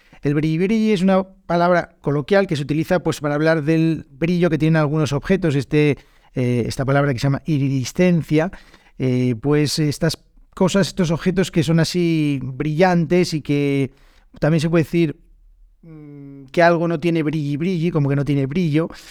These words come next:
Bueno, pues esto, como os digo, es una, una palabra que no está en el diccionario de momento,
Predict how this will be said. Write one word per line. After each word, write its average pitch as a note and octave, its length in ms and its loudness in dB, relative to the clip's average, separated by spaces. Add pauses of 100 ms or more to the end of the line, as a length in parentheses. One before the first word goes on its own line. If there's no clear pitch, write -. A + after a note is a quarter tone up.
(140)
Bueno, D#3 180 0
pues D#3 140 4
esto, G#3 480 0
como D#3+ 160 -2
os D3 80 -4
digo, F#3 180 2
es D3 100 -4
una, E3+ 540 0
una D#3+ 300 -2
palabra D#3 380 2
que C3 320 -2 (320)
no E3+ 180 2
está F#3+ 160 2
en F3+ 60 4
el E3+ 40 0
diccionario F3 680 0
de D3 120 -2
momento, F3+ 440 0